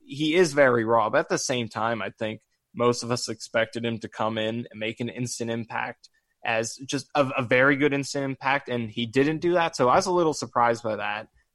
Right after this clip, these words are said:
But at the same time, you also gotta consider he dealt with some injuries throughout the season. I, he missed the second and third games of the season, got hurt in the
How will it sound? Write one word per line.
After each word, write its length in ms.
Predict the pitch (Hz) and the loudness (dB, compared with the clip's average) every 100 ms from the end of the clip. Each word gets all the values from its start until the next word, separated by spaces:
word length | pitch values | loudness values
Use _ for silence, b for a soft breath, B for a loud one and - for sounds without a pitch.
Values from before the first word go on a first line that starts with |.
| - | 0
But 160 | 117 135 | 2 2
at 120 | 196 | 0
the 80 | 254 | 0
same 260 | - 156 | 0 0
time, 300 | 131 127 123 | -2 -2 2
you 80 | 123 | 4
also 200 | 123 123 | 2 2
gotta 200 | 123 117 | 0 0
consider 480 | - 113 - 110 110 | -2 -8 -6 -6 -6
he 100 | 107 | -4
dealt 220 | 113 110 | -2 -2
with 100 | 113 | -2
some 180 | - 98 | -10 -12
injuries 560 | 104 110 117 117 113 - _ _ - | -10 -8 -6 -6 -8 -14 _ _ -4
throughout 240 | 113 117 | -2 -2
the 80 | 117 | -4
season. 480 | 131 123 135 120 - | -2 -2 -2 -4 -4
I, 200 | 123 107 _ | -6 -6 _
he 180 | - 131 | -8 0
missed 240 | 131 135 | 2 0
the 60 | 120 | -2
second 360 | - 123 - 113 | 0 0 0 -6
and 140 | 107 | -4
third 260 | 113 110 107 | -4 -4 -6
games 320 | 104 110 113 | -10 -10 -12
of 80 | 107 | -16
the 60 | 107 | -14
season, 540 | - 113 110 117 113 113 | -12 -12 -8 -10 -6 -4
got 160 | 107 | -2
hurt 240 | 120 117 113 | 0 -2 -2
in 60 | |
the 100 | 107 | -6